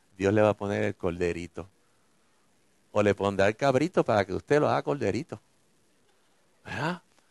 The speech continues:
Pero todo empieza con reconocer, humillarnos delante de Dios para que Dios nos transforme, porque no hay manera que yo le muestre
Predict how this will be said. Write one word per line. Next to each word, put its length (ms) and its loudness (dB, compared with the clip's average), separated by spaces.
Pero 280 8
todo 320 2
empieza 680 0
con 140 0
reconocer, 680 2
humillarnos 640 2
delante 220 2
de 40 -8
Dios 80 -2
para 120 0
que 140 -4
Dios 200 2
nos 200 2
transforme, 600 2
porque 240 0
no 80 2
hay 120 0
manera 360 -2
que 140 -6
yo 140 0
le 100 0
muestre 480 -4